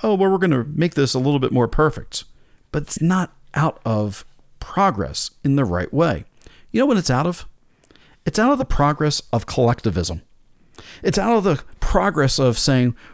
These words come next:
"Well, we need to care about what the community wants." You're right. We should care about our brothers and sisters. I'm not somebody who doesn't believe that. But not at the expense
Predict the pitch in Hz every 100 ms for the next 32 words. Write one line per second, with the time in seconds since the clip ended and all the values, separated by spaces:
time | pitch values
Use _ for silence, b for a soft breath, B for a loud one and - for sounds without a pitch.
0 | B 160 165 214 233 - - 160 139 123
1 | 110 120 104 - 107 107 127 104 87 78
2 | 85 - - - - _ _ _ B B
3 | B B B B - 240 185 110 - 165
4 | - 202 202 - - 175 139 117 110 113
5 | 110 95 90 92 92 95 - 98 - -
6 | - - - _ _ - 113 113 110 117
7 | - - 98 92 98 101 92 85 90 95
8 | 98 123 80 85 - - _ b b b
9 | b b b b _ _ - 143 147 196
10 | 233 233 208 170 - 82 - - -